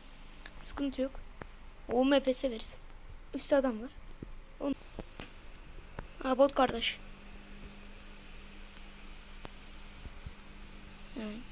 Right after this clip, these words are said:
güzelce bunu aldık. Ee, şunu attık, şunu attık. Bunu böyle yaptık. Okeyiz. Hem mermiyi doldurup gidelim. Lan. Hayır ya. Ben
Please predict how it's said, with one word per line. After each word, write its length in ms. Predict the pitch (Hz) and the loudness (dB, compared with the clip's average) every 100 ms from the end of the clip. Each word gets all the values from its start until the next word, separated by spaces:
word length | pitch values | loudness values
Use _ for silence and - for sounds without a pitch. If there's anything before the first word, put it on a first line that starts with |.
| - | 0
güzelce 400 | 240 233 220 220 | 8 8 8 4
bunu 200 | 233 220 | 0 0
aldık. 200 | 202 247 - - - - | 0 -4 -8 -12 -12 -4
Ee, 240 | 262 233 233 240 226 - | 0 2 4 2 0 -4
şunu 120 | 254 240 | -2 -2
attık, 240 | 233 233 | -2 -4
şunu 280 | - 240 226 | -2 -2 -2
attık. 260 | 220 262 254 - | -4 -4 -4 -6
Bunu 200 | 233 233 | -6 -2
böyle 240 | 240 240 226 | 0 0 0
yaptık. 440 | 214 - 269 - - - - - - - | -4 -4 -6 -8 -10 -10 -10 -10 -12 -2
Okeyiz. 440 | 247 - 226 - - - - - - - - - - - | 4 6 8 6 2 -6 -10 -10 -10 -10 -10 -10 -10 0
Hem 160 | 269 269 | 8 12
mermiyi 320 | 294 302 302 | 12 12 12
doldurup 300 | 269 277 254 | 10 8 8
gidelim. 260 | 262 247 277 - - - - - - - - - - - - - - - 339 | 10 8 6 -6 -10 -10 -10 -8 -10 -10 -10 -12 -12 -12 -12 -8 -8 6 12
Lan. 240 | 330 320 - - - - - - - - - | 12 12 4 -12 -12 -12 -12 -14 -14 -14 6
Hayır 280 | 381 370 302 | 12 12 12
ya. 380 | 262 240 233 | 12 12 12
Ben 100 | 285 | 12